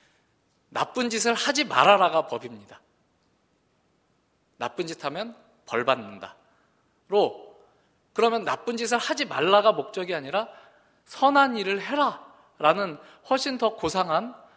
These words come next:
어, 지점이 있는데, "나는 법을 다 지켰으니까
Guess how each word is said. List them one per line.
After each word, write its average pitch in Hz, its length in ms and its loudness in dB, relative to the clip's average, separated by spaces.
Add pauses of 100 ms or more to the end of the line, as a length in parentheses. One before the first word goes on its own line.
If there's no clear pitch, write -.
(240)
어, 135 560 -8
지점이 165 640 0
있는데, 151 580 -4 (320)
"나는 190 520 2
법을 202 340 2
다 220 120 4
지켰으니까 208 1000 -4